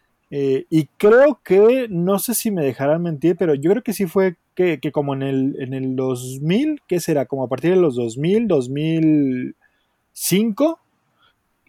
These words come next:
me acuerdo que ahí ya no me gustaba porque todas las películas de terror era el típico, "No pasa nada", así, el ruidito o algo así que te espantaba, así que todos brincaban, ¿no? Y, y de eso se trataban las películas de terror, decías,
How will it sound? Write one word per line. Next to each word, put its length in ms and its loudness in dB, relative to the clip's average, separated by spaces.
me 180 0
acuerdo 400 2
que 120 0
ahí 100 4
ya 140 4
no 140 2
me 100 2
gustaba 440 2
porque 300 -2
todas 340 0
las 120 2
películas 400 2
de 100 2
terror 360 0
era 160 4
el 120 2
típico, 600 0
"No 120 0
pasa 260 0
nada", 320 2
así, 420 -2
el 140 2
ruidito 380 2
o 140 6
algo 140 4
así 240 0
que 120 0
te 80 0
espantaba, 580 0
así 280 0
que 120 -2
todos 240 4
brincaban, 440 0
¿no? 160 -4
Y, 220 -2
y 140 2
de 80 6
eso 180 2
se 140 -2
trataban 400 2
las 120 -2
películas 480 2
de 80 0
terror, 340 -4
decías, 460 -2